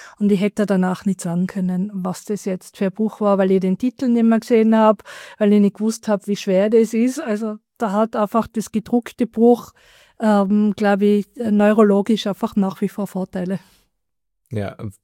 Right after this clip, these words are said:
Speaker 2: hat ja der Markus Rench gesagt,
Speaker 1: Ja.
Speaker 2: der, von der Wagnerischen, ähm, eben, dass, dass das einfach viel besser haften bleibt.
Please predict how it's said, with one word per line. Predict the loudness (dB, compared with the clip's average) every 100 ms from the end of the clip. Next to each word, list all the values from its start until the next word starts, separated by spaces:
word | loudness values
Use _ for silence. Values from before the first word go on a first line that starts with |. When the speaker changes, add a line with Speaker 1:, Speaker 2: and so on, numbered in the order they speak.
| -12
Speaker 2:
hat | -4 0
ja | 2
der | 2
Markus | 0 -2 -4 -6
Rench | -4 -4
gesagt, | -6 -6 -6
Speaker 1:
Ja. | -6 -4
Speaker 2:
der, | -2 -2 -4
von | -2 0
der | 2
Wagnerischen, | 2 2 0 -2 -4 -6 -4
ähm, | -2 0 0 -2 -2
eben, | -2 0
dass, | -2 -6 -16 _
dass | -10 -8
das | -2
einfach | -2 -4
viel | -8 -8 -2
besser | -2 -2 -8
haften | -10 -8 -6
bleibt. | -4 -4 -4